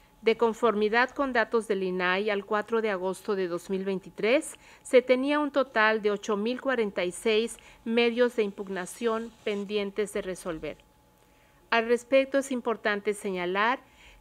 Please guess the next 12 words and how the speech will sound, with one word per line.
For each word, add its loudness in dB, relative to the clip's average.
que, 4
mediante 2
comunicado 0
del 0
propio -2
inai 0
de -2
enero 0
de 2
dos -4
mil -4
veintitrés, -6